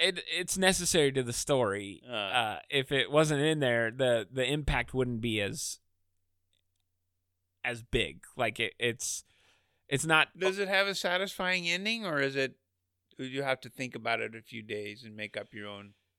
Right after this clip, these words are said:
Speaker 1: <sighs>
Speaker 2: ending?
Speaker 1: Y-, no. It, yes and no. The movie ends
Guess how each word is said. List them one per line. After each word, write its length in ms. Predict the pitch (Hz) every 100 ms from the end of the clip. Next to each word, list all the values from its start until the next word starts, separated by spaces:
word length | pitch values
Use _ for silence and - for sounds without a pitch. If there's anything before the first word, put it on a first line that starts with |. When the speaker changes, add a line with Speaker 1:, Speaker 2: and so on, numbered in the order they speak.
| _
Speaker 1:
<sighs> 340 | _ _ -
Speaker 2:
ending? 360 | 110 107 113 120 - _ _ _ _ _ _ _ _ _ _ _ _ _ _ -
Speaker 1:
Y-, 60 | 127 _ _ 156
no. 400 | 160 135 98 80
It, 160 | 156 160 _ _ _ -
yes 440 | 123 - 190 208
and 140 | 196 151
no. 380 | 135 104 85 _ _ _ _ _ _ _ _ _ _ _ _ 160
The 120 | 147
movie 600 | 151 196 220 220 208 - _ _ _ _ _ _ _ _ _ _ _ _ _ _ _ _ _ _ _ _ -
ends 760 | 165 175 208 240 269 269 -